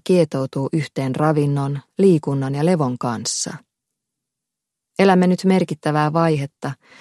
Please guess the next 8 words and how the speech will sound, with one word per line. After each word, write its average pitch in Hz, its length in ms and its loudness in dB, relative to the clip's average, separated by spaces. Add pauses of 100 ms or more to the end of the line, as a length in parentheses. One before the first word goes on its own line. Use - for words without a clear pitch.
(300)
sillä 180 280 4
tutkijat 233 420 2
ovat 190 180 0
havainneet 175 600 0
tulehduksen 170 640 0
yhteyden 139 540 -2
ihmisen 147 480 -2
sisimpään, - 920 -4